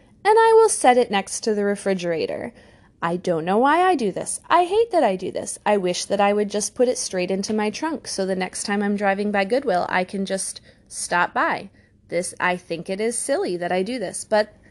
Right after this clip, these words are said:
I do it. And right now, there is a bag next to my fridge that is supposed to go to Goodwill. So one of the things I'm going to do <laughs> is I'm going to take that bag and I'm going to put it in my trunk for the next time I go to Goodwill. <laughs>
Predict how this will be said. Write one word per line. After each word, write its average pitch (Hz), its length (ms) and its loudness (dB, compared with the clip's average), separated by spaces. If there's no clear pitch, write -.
I 359 120 2
do 415 200 2
it. - 200 0
And 277 180 0
right 214 280 0
now, 262 400 -4
there 240 260 2
is 302 160 2
a 269 60 -2
bag 226 420 0
next 202 440 -2
to 311 80 2
my 349 200 2
fridge 240 540 -2
that 208 200 6
is 202 140 0
supposed 190 380 -6
to 202 80 -8
go 190 140 0
to 185 80 -2
Goodwill. - 440 -8
So 233 200 2
one 196 220 2
of 190 120 -2
the 214 100 -4
things 226 300 -2
I'm 226 200 0
going 262 240 0
to 208 80 -6
do 208 360 -8
<laughs> - 20 -12
is 240 200 6
I'm 233 200 4
going 220 280 2
to 208 80 -6
take 190 300 -8
that 220 200 0
bag 311 280 2
and 240 160 -4
I'm 208 120 0
going 185 180 -4
to 180 60 -6
put 190 200 -4
it 190 80 -2
in 233 140 -4
my 240 100 0
trunk 190 380 -6
for - 180 -8
the 202 80 -2
next - 280 -6
time 214 140 -2
I 208 80 -2
go 214 140 -2
to 226 60 -2
Goodwill. 226 420 -2
<laughs> 285 460 -2